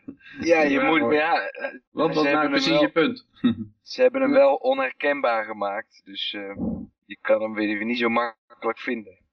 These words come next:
Speaker 3: Ja.
Speaker 2: Hmm.
Speaker 3: Nou, mocht iemand weten wie hij is, laat het dan weten aan Vrijheid Radio. Maar, eh, oh ja, ik zal mijn e-mailadres nog even noemen, johan apenstaartje vrijheidradio punt com. Ja, maar, ehm, grote actie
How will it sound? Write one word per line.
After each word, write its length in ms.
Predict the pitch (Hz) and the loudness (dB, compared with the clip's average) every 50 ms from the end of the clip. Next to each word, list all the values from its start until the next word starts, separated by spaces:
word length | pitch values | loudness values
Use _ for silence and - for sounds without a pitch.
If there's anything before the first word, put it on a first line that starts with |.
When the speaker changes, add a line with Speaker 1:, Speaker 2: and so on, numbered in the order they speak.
| _ _ - | _ _ -6
Speaker 3:
Ja. 260 | 269 269 262 247 240 _ _ _ _ _ | -4 -4 -2 -4 -6 _ _ _ _ _
Speaker 2:
Hmm. 240 | - 98 98 95 - | -12 -10 -8 -6 -2
Speaker 3:
Nou, 220 | - 139 135 123 131 | 0 2 2 4 4
mocht 260 | 147 170 175 175 - | 6 4 4 2 2
iemand 260 | 185 180 170 175 165 160 | 0 2 2 2 2 4
weten 300 | 165 170 170 160 175 165 | 4 2 2 4 4 4
wie 120 | 170 170 | 6 6
hij 180 | 175 175 180 190 | 4 2 2 2
is, 340 | 196 208 220 - - - - | 0 0 -2 -2 -6 -10 -10
laat 440 | - 117 117 117 120 123 127 135 - | -10 -6 -4 -2 0 0 0 0 0
het 100 | - 160 | 0 0
dan 80 | 165 160 | 2 2
weten 280 | 170 180 170 - - | 4 2 2 2 0
aan 60 | 185 | -2
Vrijheid 280 | - 208 208 208 190 190 | 0 0 0 2 2 2
Radio. 540 | 190 165 147 143 131 120 117 110 107 107 - _ - - - | 2 2 2 2 2 2 0 -2 -4 -6 -10 _ -12 -8 -4
Maar, 300 | - 170 202 202 190 190 | 0 0 2 4 4 4
eh, 200 | 190 190 190 185 | 4 4 4 2
oh 60 | 185 | 2
ja, 80 | 180 165 | 2 2
ik 60 | 143 - | 2 0
zal 120 | - 156 | -2 -4
mijn 120 | 156 156 | -2 0
e-mailadres 520 | 156 156 156 151 147 147 147 147 151 143 - | 0 2 4 4 4 6 6 4 2 2 0
nog 120 | 151 143 | -2 0
even 160 | 143 143 147 | 2 2 4
noemen, 300 | 147 147 147 147 147 147 | 4 4 6 6 6 8
johan 340 | 139 135 139 139 139 277 277 135 | 8 8 8 8 6 6 6 4
apenstaartje 600 | 269 269 - - - - - 247 254 262 - - | 2 0 0 -2 -4 -4 -2 -2 -2 -2 -4 -8
vrijheidradio 640 | - 262 262 262 139 143 185 - 180 147 131 123 120 | -8 -2 0 2 2 4 4 4 4 4 4 2 2
punt 180 | - - 120 - | 0 -4 -4 -2
com. 320 | - - 160 202 226 - _ _ - - - - - - - - - _ _ _ | -2 -2 -2 -2 -4 -6 _ _ -20 -20 -20 -20 -20 -20 -20 -20 -20 _ _ _
Ja, 320 | - 208 247 233 - - - | 0 2 2 2 2 0 -2
maar, 240 | - 190 202 214 214 | -2 0 0 2 4
ehm, 680 | 208 202 220 214 208 208 202 196 190 185 180 180 175 175 - | 4 4 4 4 2 2 2 0 0 -2 -2 -4 -6 -10 -14
grote 460 | - - - - - 240 220 220 214 | -14 -12 -8 -2 0 0 2 2 0
actie 720 | - 240 226 - - - 208 185 190 220 269 359 349 269 | 0 0 -2 -2 -2 0 2 4 6 8 8 8 6 2